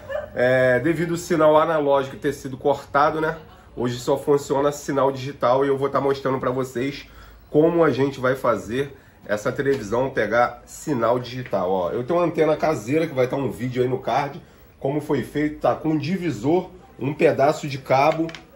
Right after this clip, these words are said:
e mais um cabozinho aqui. Eu vou mostrar pra vocês como é que funciona, tá? Olha aqui, ó.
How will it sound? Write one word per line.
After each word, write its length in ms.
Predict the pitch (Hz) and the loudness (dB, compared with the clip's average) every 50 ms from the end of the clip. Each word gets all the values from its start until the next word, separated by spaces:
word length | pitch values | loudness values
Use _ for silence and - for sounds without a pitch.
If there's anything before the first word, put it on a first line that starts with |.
| - - - - - - | -20 -20 -20 -20 -18 -10
e 120 | - 156 147 | -6 -2 0
mais 320 | 143 143 143 156 160 151 | 2 4 4 4 2 0
um 80 | 160 156 | -2 0
cabozinho 580 | - 160 160 160 156 131 110 113 147 151 147 | 2 2 2 2 0 -2 0 2 4 4 4
aqui. 240 | 143 135 - 165 170 | 4 2 0 0 2
Eu 140 | 160 135 104 | 4 4 4
vou 100 | 117 143 | 2 2
mostrar 320 | 151 147 143 147 - 139 | 2 2 2 2 0 0
pra 140 | - 147 147 | 0 0 0
vocês 400 | 143 139 131 - 147 147 143 - | 0 -2 -2 -2 -4 -4 -4 -4
como 260 | - 151 143 143 143 | -2 0 2 2 4
é 100 | 135 143 | 2 2
que 120 | 147 - - | 0 -2 -6
funciona, 720 | - - 151 151 151 - - 143 120 110 98 90 92 - | -6 -4 -4 -4 -2 -2 -2 2 2 2 2 0 -4 -6
tá? 300 | - 110 117 127 127 - - - - - - - - - | -4 -4 -4 -4 -4 -8 -16 -20 -20 -20 -20 -20 -18 -10
Olha 180 | - 113 127 139 | -4 -2 -2 -2
aqui, 260 | 135 - - 135 120 | -2 -2 -2 0 0
ó. 180 | 107 87 82 | 0 0 -2